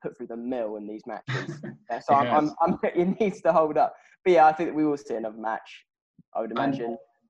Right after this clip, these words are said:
Speaker 2: I'm not sure if, if you're aware, lads, but the, the match itself was, as you imagine, 'cause of the, the fake crowd noise and all that sort of thing, it was actually pre-taped and a few spots were redone. During the first part of the match, the, the first run-through, if you like,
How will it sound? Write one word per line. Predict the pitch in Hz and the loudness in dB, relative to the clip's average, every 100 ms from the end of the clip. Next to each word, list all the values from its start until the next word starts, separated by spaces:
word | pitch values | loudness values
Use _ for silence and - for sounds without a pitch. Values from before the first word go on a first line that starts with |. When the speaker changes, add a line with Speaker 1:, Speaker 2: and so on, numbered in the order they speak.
| - | -6
Speaker 2:
I'm | |
not | 170 156 | -6 -4
sure | 170 | -4
if, | 151 147 | -4 -4
if | 139 143 | -4 -2
you're | 143 | 0
aware, | 160 170 123 | 0 0 -2
lads, | 135 147 | -2 -2
but | - 139 135 113 | -2 -4 -4 -6
the, | 113 127 | -8 -2
the | |
match | 151 202 - - | -2 -2 -4 -4
itself | 147 - 165 175 175 - | -4 -4 -4 -2 -2 -2
was, | 135 120 | 0 0
as | 131 120 | -4 -2
you | |
imagine, | 117 113 131 | 0 0 0
'cause | 120 110 | 0 -2
of | 104 - | -4 -6
the, | 113 | -6
the | |
fake | 113 110 | -4 -6
crowd | - 104 104 | -4 -4 -2
noise | 101 101 | -2 -2
and | 107 | -2
all | 107 | -2
that | 107 - | -2 -4
sort | 113 113 | -6 -6
of | |
thing, | - 107 | -4 -2
it | 113 | 0
was | 131 | 0
actually | 160 - 156 | -4 -2 -4
pre-taped | - 160 135 - 131 - - - - | -2 0 0 0 -4 -4 -6 -14 -10
and | 117 120 117 | -4 0 0
a | |
few | 123 214 220 | 0 0 0
spots | - 113 104 170 | -2 -4 -4 -6
were | - 120 | -4 0
redone. | 139 131 151 160 - - - _ _ _ _ _ _ _ 123 | 2 2 0 0 0 -4 -8 _ _ _ _ _ _ _ -6
During | 160 180 | -2 0
the | 175 | -2
first | - 202 190 165 - - | -2 0 0 -2 -8 -12
part | - 151 127 | -6 -2 -2
of | 123 | -2
the | 107 | -2
match, | 113 117 - | -2 -4 -6
the, | 131 127 117 | -4 -4 -2
the | 120 | -4
first | 135 139 127 - - 113 | -2 -2 -2 -4 -8 -6
run-through, | 131 120 110 110 | -2 -2 -2 -4
if | 113 | -2
you | 104 | -2
like, | 101 120 | -2 -4